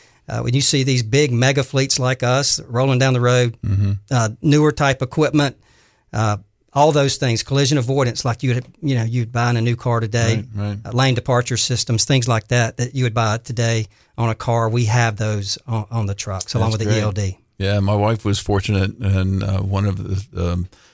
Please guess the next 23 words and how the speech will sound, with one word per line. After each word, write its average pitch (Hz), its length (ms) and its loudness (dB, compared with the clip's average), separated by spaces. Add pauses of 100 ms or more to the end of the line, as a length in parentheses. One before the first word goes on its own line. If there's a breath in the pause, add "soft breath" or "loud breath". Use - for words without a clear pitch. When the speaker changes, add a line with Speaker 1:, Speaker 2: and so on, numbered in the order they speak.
Speaker 2:
it's - 160 -6
not 110 160 2
even 95 300 0
that 98 200 -2
new 98 340 2
of 87 120 -2
a 90 180 0
Lexus 104 500 -2
that 82 140 -6
she's - 220 -6
got, 85 280 -2 (160)
uh, 90 280 0
but, 87 340 -2 (400 soft breath)
and 87 120 -2
I 92 80 2
can't 107 200 -4
remember 98 160 2
how 92 160 2
long 92 220 0
she'd 85 200 -4
had 101 260 0
it, 90 80 -8
but 90 140 -4